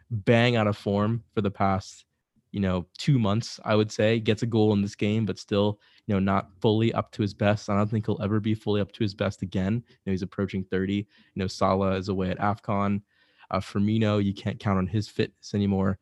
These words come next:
Jota, without the, the other three players available,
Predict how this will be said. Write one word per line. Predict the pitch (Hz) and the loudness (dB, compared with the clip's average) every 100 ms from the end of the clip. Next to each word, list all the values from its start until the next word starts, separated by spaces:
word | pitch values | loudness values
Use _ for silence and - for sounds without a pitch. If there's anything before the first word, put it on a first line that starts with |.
| _ _ | _ _
Jota, | 127 107 - - 101 95 | 0 2 2 2 0 0
without | 104 98 101 - | 0 0 -2 -2
the, | 101 95 - - | -2 -2 -6 -6
the | 113 | -4
other | 101 104 | -2 -2
three | - 107 | -2 -4
players | 104 104 98 95 | -2 -2 -2 -2
available, | 98 95 98 95 98 98 | -2 -2 -2 0 -2 -2